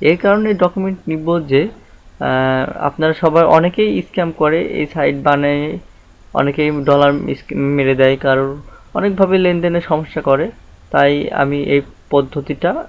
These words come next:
আর কি চালাচ্ছি বর্তমান, যে যদি কেউ ওয়েবসাইট আমার কাছ থেকে বানায় তাহলে তার ডকুমেন্ট দিতে হবে। এক্ষেত্রে আমি অনেকগুলাই, বেশ কয়েকটি সাইট বানিয়েছি, আরও আমি দেখাতে চাচ্ছি না। আহ, এইগুলাই বর্তমানে রিসেন্টলি আমি বানিয়েছি। ডলার,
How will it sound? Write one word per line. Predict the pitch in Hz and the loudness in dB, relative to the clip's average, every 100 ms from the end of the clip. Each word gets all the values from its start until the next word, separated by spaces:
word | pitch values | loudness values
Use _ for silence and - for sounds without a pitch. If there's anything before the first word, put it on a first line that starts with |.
| - - - - | -16 -20 -20 -10
আর | - 135 | -4 -4
কি | 131 - | -4 -6
চালাচ্ছি | - 127 120 - 123 | 2 6 4 2 -2
বর্তমান, | 110 117 - 101 98 - - - - - - | 0 -2 -4 -6 -8 -14 -20 -20 -20 -20 -16
যে | 123 110 131 190 - - - - 131 | -14 -4 -2 -2 -6 -20 -20 -14 0
যদি | 139 143 | 0 0
কেউ | 143 160 165 165 - - - - | 2 4 4 0 -8 -18 -14 0
ওয়েবসাইট | 139 143 - 165 | 0 2 0 2
আমার | 165 156 | 2 0
কাছ | 165 165 | -2 -2
থেকে | 156 | -2
বানায় | 147 143 147 143 107 | 0 2 2 -2 -4
তাহলে | 160 151 | -4 -2
তার | 147 139 | 0 0
ডকুমেন্ট | 127 131 135 120 107 | 2 0 0 -2 -4
দিতে | 107 113 | -8 -6
হবে। | 110 101 - - - - - - | -6 -6 -12 -20 -20 -20 -14 -6
এক্ষেত্রে | 131 180 - 202 | -4 -2 0 4
আমি | 190 185 185 | 4 4 4
অনেকগুলাই, | 175 180 196 190 190 185 | 4 4 2 2 4 4
বেশ | 165 170 - - - - | 4 0 -2 -20 -10 2
কয়েকটি | 160 156 160 | 2 2 -4
সাইট | - 151 151 | 2 4 4
বানিয়েছি, | 143 139 139 143 147 151 196 | 4 4 4 2 -2 -2 0
আরও | - 143 147 | 2 4 4
আমি | 143 143 | 4 4
দেখাতে | 135 131 139 151 | 2 0 0 -4
চাচ্ছি | 135 139 - 139 | -2 -2 -2 -6
না। | 190 - - - - | -6 -10 -20 -20 -8
আহ, | 165 | -2
এইগুলাই | 156 156 156 170 170 170 175 | 2 2 0 2 6 6 4
বর্তমানে | 156 151 151 160 156 | 4 4 4 0 0
রিসেন্টলি | 143 139 151 147 143 | -2 -4 -4 -4 -2
আমি | 139 | 0
বানিয়েছি। | 135 131 131 156 156 | 2 2 0 -2 -4
ডলার, | 151 143 143 143 | 4 4 6 6